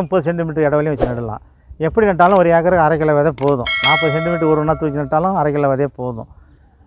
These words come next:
ஐம்பது சென்டிமீட்டர் ஒரு நாற்று வச்சுனாலும் அரை கிலோ நட்டு மிச்சம் அதிலே நாற்று மீறும். நான் நாற்பது சென்டிமீட்டர் நட போறேன் வெள்ளை பொன்னியை பொறுத்த வரைக்கும்.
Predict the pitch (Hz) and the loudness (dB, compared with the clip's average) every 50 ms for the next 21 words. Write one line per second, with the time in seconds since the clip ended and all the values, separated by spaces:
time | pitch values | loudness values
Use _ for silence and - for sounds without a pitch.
0 | - - - 160 175 185 208 175 165 196 185 196 190 190 175 180 175 175 165 170 | -16 -8 -6 -4 2 4 4 4 4 4 2 2 2 2 2 4 2 4 4 2
1 | 165 147 170 160 135 160 165 196 196 170 170 170 170 175 175 170 170 165 151 185 | 2 2 0 -2 -2 0 0 2 4 4 4 2 2 0 0 0 0 -2 -2 -4
2 | 165 151 - 175 160 151 147 151 151 143 143 127 143 131 127 135 143 131 117 110 | -4 -4 -2 0 0 0 0 0 0 -2 -2 -2 -4 -4 -2 -2 0 -2 -2 -6
3 | - _ _ _ _ _ - - - - 156 160 160 175 185 - 185 170 160 165 | -10 _ _ _ _ _ -20 -20 -10 -6 -2 2 2 2 4 4 2 0 2 0
4 | 185 180 165 151 143 139 135 127 120 123 123 117 123 - _ _ - 135 147 160 | -2 -2 -2 -2 -2 -2 -2 -2 -4 -6 -8 -8 -8 -12 _ _ -6 -4 -2 -2
5 | 143 127 131 127 127 117 113 123 113 - 123 117 113 107 110 120 - | -2 -2 -2 -4 -4 -4 -6 -6 -6 -6 -6 -6 -6 -8 -10 -12 -14